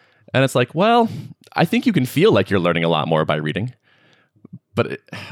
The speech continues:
I just had this experience in, in so many creative endeavors where you cannot read enough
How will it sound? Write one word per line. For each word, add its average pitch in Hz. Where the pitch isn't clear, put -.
I 120
just 127
had 160
this 131
experience 117
in, 87
in 101
so 120
many 95
creative 101
endeavors 82
where 87
you 104
cannot 139
read 90
enough 95